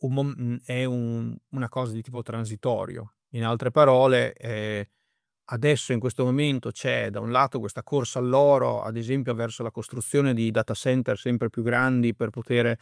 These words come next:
realizzare modelli di intelligenza artificiale sempre più potenti e sempre più veloci, e questo, ehm, diciamo,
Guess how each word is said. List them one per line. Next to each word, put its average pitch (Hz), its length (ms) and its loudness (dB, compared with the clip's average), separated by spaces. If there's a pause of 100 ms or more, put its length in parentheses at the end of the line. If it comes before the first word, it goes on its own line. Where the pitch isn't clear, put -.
(300)
realizzare 117 720 2
modelli 120 640 2
di 110 100 -4
intelligenza 117 500 -4
artificiale 120 560 -2
sempre 117 320 -2
più - 120 -10
potenti 123 460 -2
e - 20 -4
sempre 120 260 -2
più 120 140 -2
veloci, 139 460 2
e 110 40 0
questo, 135 420 -2 (560)
ehm, 117 960 -2
diciamo, 123 920 -2